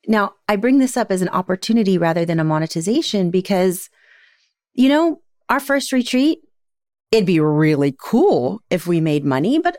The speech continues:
oftentimes it's just a learning experience. And so we're really creating this first retreat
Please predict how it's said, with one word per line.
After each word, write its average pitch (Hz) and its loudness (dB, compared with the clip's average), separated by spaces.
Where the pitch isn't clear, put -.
oftentimes 330 -2
it's - -6
just - -8
a 247 2
learning 262 2
experience. - -8
And 185 -2
so 214 -2
we're 196 0
really 220 0
creating 175 -2
this 160 -2
first - -4
retreat 156 -2